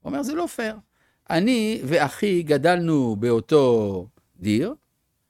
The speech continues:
הוא קורבן להשם ואני קורבן לבעל?" אמר לו אליהו, "כשם שמתקדש שם שמיים על ידי אחיך,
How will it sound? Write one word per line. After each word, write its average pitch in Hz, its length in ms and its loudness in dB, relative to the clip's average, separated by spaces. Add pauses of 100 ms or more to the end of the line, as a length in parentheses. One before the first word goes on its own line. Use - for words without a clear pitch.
(140)
הוא 208 280 4
קורבן 170 360 6
להשם 185 440 4
ואני 151 180 4
קורבן 165 360 4
לבעל?" 180 420 4 (1400)
אמר 175 280 0
לו 175 180 0
אליהו, 151 580 0 (400)
"כשם 190 580 -2 (140)
שמתקדש 113 960 -6
שם 156 120 -8
שמיים 113 640 -6 (120)
על 90 120 -12
ידי 101 340 -4
אחיך, - 380 -10